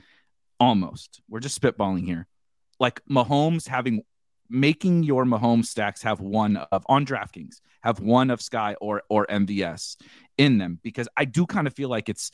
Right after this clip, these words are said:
you know, it's not that one of them has to get there, but, man, the opportunity at the price,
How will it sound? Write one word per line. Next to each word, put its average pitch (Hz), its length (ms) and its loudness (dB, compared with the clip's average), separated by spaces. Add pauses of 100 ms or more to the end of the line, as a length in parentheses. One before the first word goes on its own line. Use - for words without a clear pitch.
(420)
you 170 60 6
know, 160 80 6
it's - 140 -8
not 165 180 -2
that 160 120 -2
one 139 160 0
of 127 80 -2
them 120 120 -4
has 117 320 -10
to 107 100 -12 (120)
get 110 240 -2
there, 160 340 2 (400)
but, 117 240 0 (140)
man, 139 280 -2
the 113 120 -2
opportunity 131 720 -2
at 113 220 -4
the 104 80 -4
price, 117 520 0